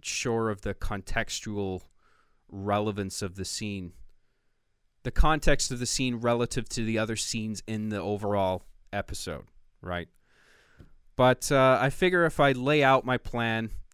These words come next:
on Twitter and here, and, uh,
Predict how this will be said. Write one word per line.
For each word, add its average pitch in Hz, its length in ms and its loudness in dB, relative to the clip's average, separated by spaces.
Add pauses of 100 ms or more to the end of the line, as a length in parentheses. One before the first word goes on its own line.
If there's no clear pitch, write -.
on 110 180 -4
Twitter 98 440 -2 (180)
and 101 200 -6
here, 92 360 -6 (960)
and, 101 480 -4
uh, 95 520 0